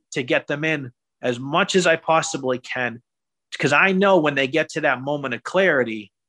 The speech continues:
they will then at that point consistently want it for themselves, because anybody would.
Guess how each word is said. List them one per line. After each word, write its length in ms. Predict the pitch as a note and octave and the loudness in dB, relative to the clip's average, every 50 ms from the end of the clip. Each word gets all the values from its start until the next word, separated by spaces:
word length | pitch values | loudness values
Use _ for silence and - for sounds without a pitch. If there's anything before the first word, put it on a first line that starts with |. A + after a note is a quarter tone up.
| _ _ _ | _ _ _
they 300 | A#2+ A#2+ D3 E3 F3 E3+ | -6 -2 2 4 4 4
will 340 | D3+ C#3 E3+ G#3+ G#3+ F3 D3 | 4 4 4 2 4 2 0
then 320 | C3 C3+ D#3 F3 E3 C#3 | 0 2 2 2 2 0
at 220 | B2 B2+ C3 B2+ - | -4 -6 -8 -6 -6
that 220 | C#3+ C3+ C3+ - | -6 -6 -6 -8
point 280 | _ D#3 D3 C#3 A#2+ - | _ -10 -8 -8 -8 -8
consistently 640 | - C3 B2 - - D#3+ D3+ - - D3+ D3 C#3 C3 | -8 -10 -8 -6 -4 -4 -4 -2 -2 -2 0 0 0
want 280 | B2 C3 C3+ C3 B2 | 2 2 2 0 0
it 40 | A2+ | -2
for 160 | - - B2+ | -2 -2 -2
themselves, 760 | G#2+ A2+ A2 A2 - - B2+ G2+ - - - - - - - _ - - - | -2 -2 -2 -4 -2 0 0 0 0 -2 -6 -10 -10 -10 -10 _ -18 -6 -2
because 260 | - B2+ - D#3+ D#3 | 0 2 2 4 4
anybody 440 | G#3 A#3 B3+ C4+ G3 F#3+ D#3 D3+ C#3+ | 4 6 6 6 4 4 4 2 2
would. 240 | A2+ G#2+ G2+ - | 0 -2 -4 -6